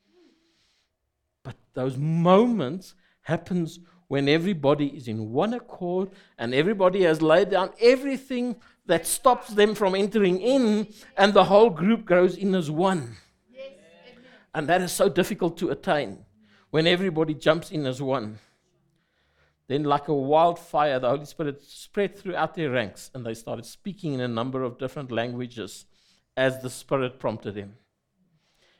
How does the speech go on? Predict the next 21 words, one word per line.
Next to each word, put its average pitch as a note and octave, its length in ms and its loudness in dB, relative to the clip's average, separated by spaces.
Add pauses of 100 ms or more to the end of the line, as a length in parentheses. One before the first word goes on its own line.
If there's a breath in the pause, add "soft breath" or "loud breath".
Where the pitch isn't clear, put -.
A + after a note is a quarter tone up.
(120)
If - 60 -18
you've D3+ 200 -2
been E3 140 0
a D3+ 60 -2
Christian E3+ 420 -6
for - 200 -6
any F3+ 180 -4
length D#3 380 -4
of - 200 -18
time, D#3+ 440 -10 (640 soft breath)
and C3+ 180 -2
you've D#3+ 240 2
not E3 360 -2
pushed - 300 -8
in F#3+ 220 -4
to E3 120 -12
speak - 340 -8
in F3+ 140 -4
tongues - 640 -10 (640 soft breath)
because D#3 320 -4
it D3+ 100 -4